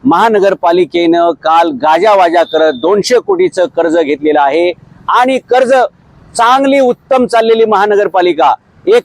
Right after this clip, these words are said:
काळामध्ये आशिया खंडामध्ये सर्वात श्रीमंत अशी नावाजलेली महापालिका,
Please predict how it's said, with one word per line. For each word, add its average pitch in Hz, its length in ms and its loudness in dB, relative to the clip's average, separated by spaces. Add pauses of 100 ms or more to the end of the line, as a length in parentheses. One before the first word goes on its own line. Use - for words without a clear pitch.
काळामध्ये 220 420 2
आशिया 214 380 2
खंडामध्ये 196 540 0
सर्वात 233 400 0
श्रीमंत 226 380 -2
अशी 202 240 0
नावाजलेली 185 500 0
महापालिका, 165 560 0